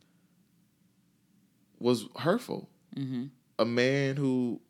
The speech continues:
Speaker 1: basically got on national television and asked us what the hell we gotta lose, as if we had nothing to begin with.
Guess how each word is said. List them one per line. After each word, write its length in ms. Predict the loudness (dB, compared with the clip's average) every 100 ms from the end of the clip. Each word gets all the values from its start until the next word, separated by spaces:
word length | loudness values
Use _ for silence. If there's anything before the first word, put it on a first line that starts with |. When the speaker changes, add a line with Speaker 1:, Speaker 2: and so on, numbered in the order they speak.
| -2
Speaker 1:
basically 320 | 2 4 4 2
got 160 | 4
on 80 | 2
national 300 | 0 0 -2
television 540 | 0 2 2 0 0 0
and 140 | 0
asked 200 | 0 0
us 120 | -2
what 180 | -2 -2
the 80 | -2
hell 220 | -2 0
we 120 | 0 2
gotta 240 | 0 0
lose, 300 | 0 0 0
as 180 | -2 0
if 220 | -2 -2 -8 _ _ _ 0
we 160 | 4
had 200 | 6 6
nothing 360 | 6 2 2 -2
to 140 | 0 2
begin 400 | 4 2 0 -2
with. 160 | -8